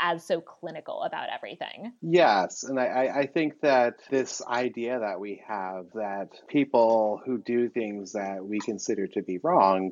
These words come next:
Speaker 2: have to then have, like, these obvious personality <laughs> defects.
Speaker 1: Right.
Speaker 2: It's a flawed model, and we see over and over
Speaker 1: Yeah.
Speaker 2: again that that's just simply not the case, right? I mean,
Speaker 1: Yeah.
Speaker 2: I think one of the actually most compelling things about a person like Bernard Guy is how reasonable his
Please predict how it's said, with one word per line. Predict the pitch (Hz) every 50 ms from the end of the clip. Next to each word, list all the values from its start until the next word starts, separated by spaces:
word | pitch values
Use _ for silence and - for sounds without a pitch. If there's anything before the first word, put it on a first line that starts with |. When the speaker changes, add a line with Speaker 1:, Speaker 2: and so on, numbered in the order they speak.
| - -
Speaker 2:
have | - - - 120 117 107 - - - - - -
to | - 120 110 107 104 101 101 98 98 95 95 95 92 92 95 95 92 92 92 - -
then | 104 101 101 98
have, | 95 87 104 101 95 92 87
like, | 95 92 90 87 -
these | - 117 107 98
obvious | - 101 110 110 98 104 92 -
personality | - - 123 113 - - 104 101 107 98 85 90 90
<laughs> | -
defects. | 90 - - - - - 214 - - - - - - 208 - - 202 - - - 165 - - - 170 151 -
Speaker 1:
Right. | 220 214 240 202 190 170 175 165 - -
Speaker 2:
It's | - 139 135 -
a | 127
flawed | 120 _ - 139 127 120 113 107
model, | 110 107 98 101 107 104 92 90 92 95 98 98 80 -
and | 98 98
we | 98 101 101
see | - - 120 110
over | 117 113 107 95 95
and | 92 98
over | 101 104
Speaker 1:
Yeah. | 101 - 101 92 -
Speaker 2:
again | - 95 92 92 95 98
that | 101 92 -
that's | 95 95 92 - -
just | 117 98 - - _ -
simply | - 120 - - 95
not | 98 101 95 -
the | - -
case, | - - 147 135 107 - - - - -
right? | 95 92 95 92
I | 95 95
mean, | 95 95 92 95 92 90 90 _ _ -
Speaker 1:
Yeah. | 208 202 190 110 80 90 85 98 - -
Speaker 2:
I | 131 131 131
think | 120 151 143 117
one | 117 127 127 127
of | 123 107 101
the | 113 107 104 101 - -
actually | 101 107 110 107 - - - 113 110 104
most | 98 101 101 98 95 - -
compelling | 110 110 104 - - 127 127 123 113 107 104 104 104
things | - - 113 98 92 92 90
about | 98 92 101 92 98
a | 92 87
person | _ - 110 104 - - 101
like | 101 95 92 -
Bernard | 104 101 95 92 92 92 87 90
Guy | 95 95 92 90
is | 90 - - -
how | 117 107 101
reasonable | 92 92 117 139 147 131 113 123 113 104 92 104 101 101 98 98 95 95 92 90 _
his | - - 139 131 117 117 113 110 107 101 98 - -